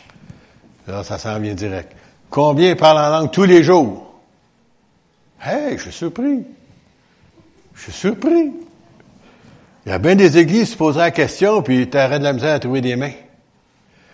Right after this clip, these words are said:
Parce qu'ils ont été baptisés du Saint-Esprit, ils ont parlé en langue, puis après ça, je lis l'affaire. Non, je suis sérieux.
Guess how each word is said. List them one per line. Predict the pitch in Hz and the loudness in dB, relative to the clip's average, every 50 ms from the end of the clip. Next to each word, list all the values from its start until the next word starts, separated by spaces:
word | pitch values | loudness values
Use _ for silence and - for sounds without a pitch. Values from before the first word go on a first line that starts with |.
| _ _ _ | _ _ _
Parce | - 113 107 - | -10 -10 -10 -6
qu'ils | - 151 151 151 110 139 | -2 -2 -2 0 -2 -4
ont | 135 | -4
été | 123 - 139 | -4 -4 -4
baptisés | 127 147 147 - - 165 | -4 -4 -4 -4 -6 -8
du | 160 147 | -8 -6
Saint-Esprit, | - 143 117 113 120 - - - 135 139 190 254 240 - - _ _ _ - | -6 -8 -6 -6 -8 -10 -8 -6 -6 -6 -6 -8 -10 -14 -20 _ _ _ -10
ils | 113 | -8
ont | 110 - | -6 0
parlé | - 151 170 175 165 156 147 | 2 4 4 4 2 0 0
en | 143 160 | -2 -4
langue, | 185 175 | -4 -6
puis | - 127 | -6 -6
après | 110 113 113 - - | -6 -6 -8 -8 -6
ça, | 139 135 135 123 - - - - - _ _ _ _ _ _ _ _ - - - - - - _ _ - - _ _ _ _ _ - - - - - - - - - - - - - - - - - - - - - - - - - - - - | -8 -8 -8 -10 -14 -18 -20 -20 -20 _ _ _ _ _ _ _ _ -20 -20 -20 -20 -20 -20 _ _ -20 -20 _ _ _ _ _ -20 -20 -18 -18 -18 -18 -18 -20 -20 -20 -20 -20 -20 -20 -20 -20 -20 -20 -20 -20 -20 -20 -20 -20 -20 -20 -16 -12
je | 113 120 | -10 -8
lis | 120 120 120 | -6 -6 -6
l'affaire. | 107 101 90 - - - - - - - _ _ _ _ _ _ _ _ _ _ _ _ _ _ _ _ _ _ _ _ _ - | -6 -6 -8 -8 -10 -12 -12 -16 -20 -20 _ _ _ _ _ _ _ _ _ _ _ _ _ _ _ _ _ _ _ _ _ -10
Non, | 151 185 | -8 -8
je | - - | -8 -10
suis | - | -10
sérieux. | - - 143 160 190 233 254 240 | -8 -6 -6 -4 -4 -4 -6 -8